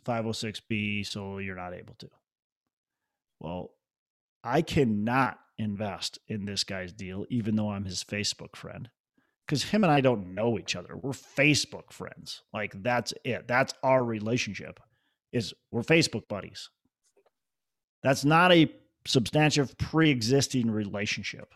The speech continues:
right? I, it, it doesn't qualify. So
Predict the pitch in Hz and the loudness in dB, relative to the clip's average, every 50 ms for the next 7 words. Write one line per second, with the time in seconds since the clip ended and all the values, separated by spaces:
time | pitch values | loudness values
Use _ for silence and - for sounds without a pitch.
0 | _ _ _ 104 104 104 104 - - _ _ - 123 123 - - 127 120 - - | _ _ _ -8 -6 -4 -4 -6 -8 _ _ -8 -8 -6 -4 -4 -4 -4 -4 -6
1 | 123 104 98 _ - 160 165 156 135 143 131 - - _ _ _ _ _ _ _ | -6 -8 -8 _ 2 4 4 6 4 2 0 -2 -4 _ _ _ _ _ _ _
2 | - - - 117 107 92 87 - - - - 52 - - - _ _ _ _ _ | -10 -4 -2 -2 -2 -2 -4 -8 -10 -10 -10 -10 -12 -14 -18 _ _ _ _ _
3 | _ _ _ _ _ _ _ _ _ _ _ _ _ _ _ _ _ _ _ _ | _ _ _ _ _ _ _ _ _ _ _ _ _ _ _ _ _ _ _ _
4 | _ _ _ _ - - - 147 131 127 123 120 120 113 - - | _ _ _ _ -10 -2 2 4 6 6 6 6 6 4 2 0